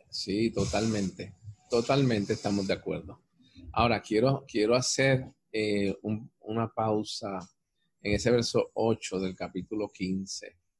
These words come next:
porque es extraordinario. En el espejo dice, "La atmósfera del santuario interior estaba saturada de la gloriosa presencia del poder de Dios".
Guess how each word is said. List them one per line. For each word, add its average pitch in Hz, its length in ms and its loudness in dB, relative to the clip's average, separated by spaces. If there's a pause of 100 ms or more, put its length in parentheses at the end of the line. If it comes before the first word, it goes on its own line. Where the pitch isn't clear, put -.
porque 92 800 -8 (640)
es 113 580 -2
extraordinario. 98 960 -4 (920)
En 107 200 -2
el 110 120 0
espejo 151 480 4
dice, 135 460 4
"La 110 100 2
atmósfera 143 720 0
del 135 140 0
santuario 113 680 0
interior 127 500 0
estaba 117 360 -2
saturada 113 880 0
de 110 120 -4
la 101 140 -2
gloriosa 107 880 -4
presencia 113 640 -6
del 98 180 -4
poder 85 420 -12
de - 160 -20
Dios". - 320 -20